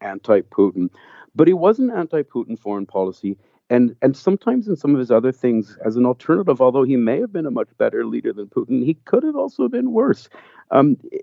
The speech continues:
while he didn't differ on the foreign policy, he was less pluralistic than, than Putin, more nationalistic, more anti-immigrant, more, you know, more, his policies were more racist, anti-immigrant time. He,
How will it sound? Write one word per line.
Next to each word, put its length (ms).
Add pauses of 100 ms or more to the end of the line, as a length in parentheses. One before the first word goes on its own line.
while 360
he 120
didn't 420
differ 260
on 80
the 100
foreign 340
policy, 480
he 140
was 280
less 460
pluralistic 800 (300)
than, 420 (140)
than 180
Putin, 400
more 300
nationalistic, 800 (100)
more 280
anti-immigrant, 880
more, 300 (500)
you 100
know, 300
more, 300
his 240
policies 560
were 100
more 420 (1300)
racist, 600
anti-immigrant 680
time. 160
He, 200